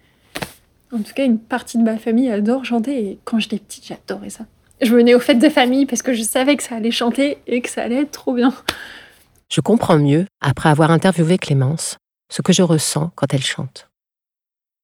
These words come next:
Speaker 2: Pour Clémence, le chant est une histoire de famille.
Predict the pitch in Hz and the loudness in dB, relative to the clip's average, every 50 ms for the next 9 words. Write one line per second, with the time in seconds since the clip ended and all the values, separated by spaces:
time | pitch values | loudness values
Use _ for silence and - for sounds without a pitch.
0 | _ _ _ _ _ _ _ - - 139 - - 160 147 147 170 202 - - - | _ _ _ _ _ _ _ -6 -6 -4 0 2 4 4 4 4 2 -2 -4 -8
1 | - _ _ _ _ _ - 160 - - 185 180 175 - - 143 139 - - 165 | -10 _ _ _ _ _ -4 -4 -2 0 0 0 0 0 0 0 0 0 0 -2
2 | 156 143 127 - - 143 135 131 127 131 131 123 | 0 0 0 -2 -2 -4 -2 -2 -2 -4 -4 -6